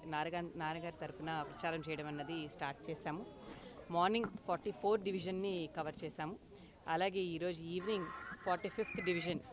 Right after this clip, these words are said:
జేమ్స్ గార్డెన్ స్ట్రీట్లో అందరము కలిసి నడుస్తున్నాము. మీరు చూస్తున్నారు ఎంత ఎంతూజియాజంతో ఇక్కడుండే టీడీపీ కార్యకర్తలందరూ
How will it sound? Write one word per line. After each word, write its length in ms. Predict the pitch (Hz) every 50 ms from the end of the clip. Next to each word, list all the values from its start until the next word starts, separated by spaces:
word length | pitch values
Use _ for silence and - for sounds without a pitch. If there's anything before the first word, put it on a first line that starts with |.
| - - - - - -
జేమ్స్ 360 | 175 190 214 226 220 - - 202
గార్డెన్ 340 | 180 175 175 175 175 170 - - - -
స్ట్రీట్లో 640 | - - 180 165 - - 185 214 214 190 160 156 165 - - - - -
అందరము 340 | 170 165 160 175 175 175 185
కలిసి 340 | 175 - 175 165 156 - 185
నడుస్తున్నాము. 600 | 160 151 156 156 - - - 165 160 156 165 214 - - 147 - - - - - - - -
మీరు 260 | 185 180 - - 214
చూస్తున్నారు 480 | 226 - - - 233 226 214 202 214 254 147 - - - - - - - - - -
ఎంత 220 | 180 180 196 - 233 226 220 208 208 196 185 175 165 - - - -
ఎంతూజియాజంతో 1080 | 190 202 202 - 254 247 208 226 214 208 208 202 202 196 185 - 220 214 202 190 180 170 - - - - - -
ఇక్కడుండే 460 | 185 - - 190 175 185 196 202 202 185
టీడీపీ 360 | - - 185 180 185 202 190
కార్యకర్తలందరూ 1040 | 190 190 175 170 180 175 196 - - 190 175 170 170 170 185 185 196 190 175 165